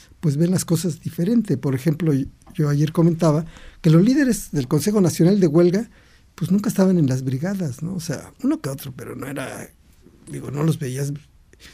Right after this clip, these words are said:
en el boteo, no los veías en los mítines relámpago, no los veías corriendo, este, en, en los mercados porque ya venía la policía o en alguna plaza, ¿no? O sea, ellos no estaban ahí, ellos estaban en las discusiones, ellos estaban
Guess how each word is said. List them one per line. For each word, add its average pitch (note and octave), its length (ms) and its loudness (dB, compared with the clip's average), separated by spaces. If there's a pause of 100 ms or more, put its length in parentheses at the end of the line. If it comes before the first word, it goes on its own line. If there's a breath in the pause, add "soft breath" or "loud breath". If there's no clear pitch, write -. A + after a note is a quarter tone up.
(220 loud breath)
en C#3+ 120 2
el B2 100 0
boteo, C3 400 -2
no D#3+ 120 0
los C3+ 160 0
veías C3 300 -2
en C#3 80 2
los B2 120 -4
mítines B2+ 400 -4
relámpago, C3 540 -4
no C#3 120 -2
los C#3 180 -4
veías C3+ 300 -10
corriendo, C3+ 600 -6 (600 loud breath)
este, C3 720 -10 (100)
en, E3 160 -8 (220)
en C#3 100 -2
los C3+ 180 -4
mercados C#3+ 480 -2
porque C#3+ 280 -6
ya C#3 100 -2
venía C3+ 240 -4
la B2+ 140 -8
policía C#3 720 -2
o B2 180 -6
en B2+ 340 -10
alguna C3+ 380 -4
plaza, D#3 420 -8
¿no? D3 180 -12
O F#3 60 -12
sea, E3 240 -12 (400 soft breath)
ellos F#3 160 6
no G3 80 4
estaban F3+ 320 6
ahí, F3 220 0
ellos F3 220 0
estaban D#3+ 540 0 (200)
en C#3+ 100 -2
las B2 120 -4
discusiones, D3+ 760 -2
ellos C#3+ 220 -6
estaban C#3 460 -8